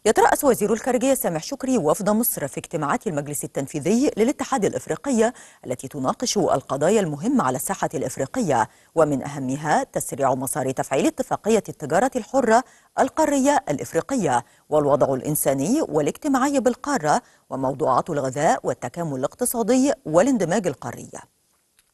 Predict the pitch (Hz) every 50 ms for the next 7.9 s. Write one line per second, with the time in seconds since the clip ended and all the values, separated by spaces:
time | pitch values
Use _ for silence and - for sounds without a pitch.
0 | _ _ _ _ _ _ _ _ _ _ _ _ _ _ _ _ _ _ _ _
1 | _ _ _ _ _ _ _ _ _ _ _ _ _ _ _ _ _ _ _ _
2 | _ - 262 311 311 311 277 254 277 240 233 - - 240 220 226 - - 226 214
3 | 226 220 220 190 - 226 214 208 - - 208 180 - - - 196 190 165 190 214
4 | - 214 - 202 190 - - 196 151 202 214 226 196 180 180 190 - 240 - -
5 | 214 185 196 - - - - 175 160 - - 233 208 214 202 - - 208 202 -
6 | - 247 - - 143 139 139 147 151 131 175 160 151 143 - - 156 156 151 147
7 | 185 165 135 - - 156 156 170 185 - - 247 - - 139 160 220